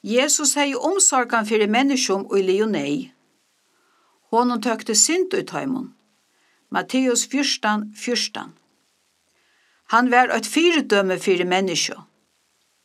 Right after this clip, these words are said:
Allar møguleikar vit hava skulu vit brúka at hjálpa teimum og hava hjálp fyri neyðini.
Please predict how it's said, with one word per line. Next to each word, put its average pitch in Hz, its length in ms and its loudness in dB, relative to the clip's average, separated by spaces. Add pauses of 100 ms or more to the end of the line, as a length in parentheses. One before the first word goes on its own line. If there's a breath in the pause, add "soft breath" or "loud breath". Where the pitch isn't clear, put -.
(680)
Allar 302 420 4
møguleikar 240 800 0
vit 196 220 -2
hava 190 500 2
skulu 202 320 0
vit 190 160 0
brúka 262 560 -2
at 190 160 0
hjálpa 240 400 -2
teimum 208 560 -2 (160)
og 196 160 0
hava 190 240 0
hjálp 208 320 -4
fyri 170 240 -8
neyðini. 165 480 -4